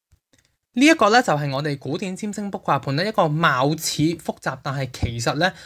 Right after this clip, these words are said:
好神奇嘅地方。因為呢，嗱，你唔需要去擔心，哎呀，誒，噉如果，誒，哇，同時咁多嘢係代表，誒，問緊嗰個人，噉如果有，有啲 part 係好，有啲 part 係唔好，噉咪會，會有矛盾咯。放心啦，係唔會有矛盾嘅。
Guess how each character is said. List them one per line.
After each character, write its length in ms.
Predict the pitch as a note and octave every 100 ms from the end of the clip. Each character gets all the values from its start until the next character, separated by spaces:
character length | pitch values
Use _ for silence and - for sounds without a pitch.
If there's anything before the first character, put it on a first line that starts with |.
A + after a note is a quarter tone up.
| -
好 100 | -
神 240 | - B2
奇 120 | A#2
嘅 100 | A#2+
地 140 | B2 B2
方。 200 | D3+ E3
因 100 | A3
為 100 | F3+
呢， 120 | D3 E3+ - -
嗱， 140 | C3 D#3+
你 60 |
唔 100 | E3
需 140 | C3 G#3+
要 120 | D#3
去 80 | D#3+
擔 140 | E3
心， 120 | F3 E3+ - -
哎 80 | D#4
呀， 240 | G#3+ C#3+ - - -
誒， 160 | A3
噉 160 | G#3+ F4
如 80 | A3
果， 320 | A#3+ D4+ -
誒， 380 | F#3+ F#3 F#3 F#3+
哇， 120 | A#3 B3
同 180 | F#3 E3
時 100 | F3
咁 160 | A3
多 100 | D4
嘢 80 | C#4
係 120 | F3+
代 140 | E3+ E3
表， 120 | F3+
誒， 200 | B3+ -
問 340 | D3 C#3+ D3
緊 140 | C#3+ G3
嗰 100 | G3
個 80 | F#3+
人， 160 | B2
噉 140 | F#3 B3
如 40 |
果 140 | E3+
有， 340 | A#3 D#3+ D#3 G3 _
有 120 | D#3
啲 120 | E3+
part 240 | - A#3 -
係 240 | - C3+
好， 100 | A#2+ D3
有 80 | F#3
啲 100 | F#3
part 180 | - G3+
係 160 | D#3 C3+
唔 100 | A#2+
好， 60 | C3+
噉 120 | E3+
咪 120 | E3+
會， 120 | C#3 C#3+ D3+
會 80 | C3+
有 100 | C3
矛 220 | B2+ C#3+
盾 160 | B2+
咯。 100 | C3+ D#3 - -
放 160 | E3
心 160 | E3+ F#3+
啦， 100 | F#3+
係 160 | D#3+
唔 140 | C#3 B2
會 100 | B2
有 80 | C3+
矛 200 | C3+ C#3+
盾 260 | - B2
嘅。 100 | A#2+